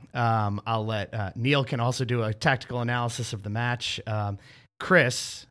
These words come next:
was in goal. Uh, incredible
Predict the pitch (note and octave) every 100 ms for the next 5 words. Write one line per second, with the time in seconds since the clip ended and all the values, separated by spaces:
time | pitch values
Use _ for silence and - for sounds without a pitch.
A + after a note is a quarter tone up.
0 | _ C3 B2+ B2+ A#2 C3 A#2+ G2+ C3 C#3
1 | _ _ _ - B2+ A2+ G#2 G2 C3+ B2
2 | A#2+ - - D#3+ D#3 D#3 C3 A2 G2 G#2